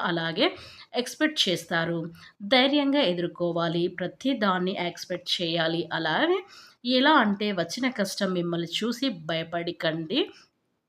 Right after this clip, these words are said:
ఈ విధంగా మీరు చాలా స్ట్రాంగ్‌గా, దృఢంగా ఉన్నట్లయితే గనక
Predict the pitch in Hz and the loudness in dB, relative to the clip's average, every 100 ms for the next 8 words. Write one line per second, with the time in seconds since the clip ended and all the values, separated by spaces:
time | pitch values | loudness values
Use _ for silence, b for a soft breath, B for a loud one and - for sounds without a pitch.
0 | _ - 262 247 226 240 240 226 214 - | _ -2 0 2 2 2 2 0 -2 0
1 | 175 175 170 - 165 180 202 185 160 165 | 2 2 0 -2 0 0 0 -2 -2 0
2 | 185 226 196 170 170 170 175 170 165 160 | 0 0 0 0 -2 -2 -4 -4 -4 -6
3 | 156 | 0